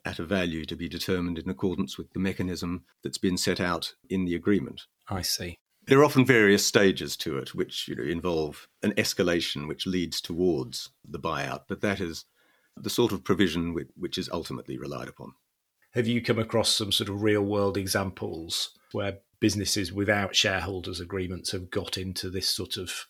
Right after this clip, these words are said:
Speaker 2: position where the, the two fifty fifty shareholders have, have fallen out? And what sort of things happened, practical problems that the business faced?
Speaker 1: Yes, well, I would say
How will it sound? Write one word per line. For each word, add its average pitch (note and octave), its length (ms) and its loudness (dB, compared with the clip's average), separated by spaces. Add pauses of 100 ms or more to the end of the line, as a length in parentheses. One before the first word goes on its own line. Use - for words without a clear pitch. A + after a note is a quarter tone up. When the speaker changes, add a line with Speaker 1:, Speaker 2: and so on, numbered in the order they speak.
Speaker 2:
position F#2+ 540 0
where G2 160 -2
the, F2+ 140 -4 (120)
the G2+ 80 2
two G2 680 4
fifty G#2+ 280 2
fifty G2 240 2
shareholders G2 540 2
have, - 240 -6 (280)
have - 140 -4
fallen G2+ 400 4
out? F2 460 -4 (420)
And G2 340 0 (280)
what B2+ 360 -2
sort A#2 160 4
of G#2 80 2
things G#2+ 260 4
happened, - 760 -8 (220)
practical - 500 0
problems F#2+ 540 2
that - 260 -6
the F#2+ 80 -8
business F#2 380 -4
faced? - 500 -8 (960)
Speaker 1:
Yes, F#2+ 340 4
well, F2+ 100 0
I F#2+ 80 0
would F#2 140 0
say F2 380 4